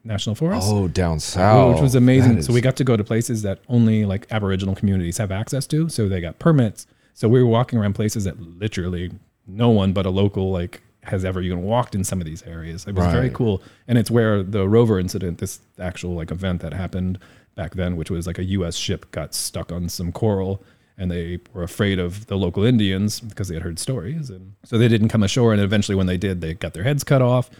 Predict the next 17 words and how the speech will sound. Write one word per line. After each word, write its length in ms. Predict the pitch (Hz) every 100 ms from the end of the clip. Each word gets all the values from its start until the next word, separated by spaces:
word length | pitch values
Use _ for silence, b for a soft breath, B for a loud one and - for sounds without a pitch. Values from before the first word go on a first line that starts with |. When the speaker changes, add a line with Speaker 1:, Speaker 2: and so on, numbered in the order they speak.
| b b
Speaker 1:
And 140 | 107 101
then 120 | 95
that 100 | 101
got 200 | 117 92
U 180 | 95 92
S 160 | 92 -
politics 520 | - 131 107 - -
involved 540 | 95 92 87 92 104
here, 300 | 90 98 90 - -
kind 240 | - 101
of, 60 | 95
like, 120 | - - _
really 160 | 117 101
for 140 | 95
the 80 | 87
first 240 | 80 76 -
time. 320 | 73 67